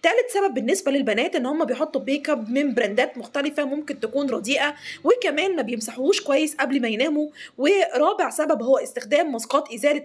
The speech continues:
الرؤوس السوداء اللي بيكون فيها جيلاتين اللي بتتساب تنشف وبعدين بتتشد. كترة استخدامها بيعمل الرؤوس السوداء، يبقى ديت أسبابها،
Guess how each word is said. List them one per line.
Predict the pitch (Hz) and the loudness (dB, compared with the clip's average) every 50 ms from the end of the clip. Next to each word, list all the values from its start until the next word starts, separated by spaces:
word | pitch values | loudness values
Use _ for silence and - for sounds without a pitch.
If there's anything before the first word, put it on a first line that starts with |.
| - | -4
الرؤوس | 233 214 214 - - - 196 - | -2 -2 -2 -2 -2 -4 -4 -4
السوداء | 220 226 214 - 285 302 233 - - - 247 226 | -8 -8 -4 -2 -2 0 0 0 0 0 -4 -6
اللي | 220 | -8
بيكون | 220 226 - - 330 311 | -10 -10 -6 -4 -4 -4
فيها | 311 320 339 320 240 | -2 0 0 0 0
جيلاتين | 214 226 294 254 220 214 - 277 285 302 302 294 - - - - - | 0 0 0 0 0 -2 -2 -4 -2 -2 -4 -6 -10 -18 -20 -4 -2
اللي | 247 277 - | 0 0 0
بتتساب | - - 254 247 - - 330 359 415 269 - _ | -2 -4 -10 -10 0 0 0 0 0 -4 -8 _
تنشف | 320 349 359 339 - 311 311 - | -2 -2 0 0 -2 -2 -2 -4
وبعدين | 233 214 202 190 208 294 311 320 285 196 | -6 -4 -4 -2 -2 -2 -2 -2 -2 -2
بتتشد. | 262 285 285 285 247 - 208 - 294 294 294 254 285 330 320 - - _ _ _ _ _ _ _ _ _ _ _ _ _ _ - | -2 -2 -2 -2 -2 -2 -2 0 0 0 0 0 -4 -6 -6 -6 -16 _ _ _ _ _ _ _ _ _ _ _ _ _ _ -2
كترة | 339 440 - 392 381 - - - | -2 0 2 0 0 0 -2 -6
استخدامها | 349 - - 294 - 220 269 294 311 320 330 349 - - - - - - | -8 -4 -6 -6 0 0 0 0 2 -2 -2 -2 -4 -14 -18 -20 -16 -8
بيعمل | 220 233 277 311 359 311 269 285 285 - - 285 311 294 269 | -2 0 0 0 0 0 -2 -2 0 0 2 2 4 4 2
الرؤوس | - - - 208 - 269 320 - 247 | 2 0 -2 -2 -2 -2 -2 -2 -4
السوداء، | - - - 165 - 170 | -6 -8 -10 -8 -8 -6
يبقى | 170 208 214 | -4 -4 2
ديت | 220 359 415 415 415 | 2 2 2 2 -4
أسبابها، | - - - - 294 294 311 320 330 | -10 -10 0 0 0 2 2 -2 -4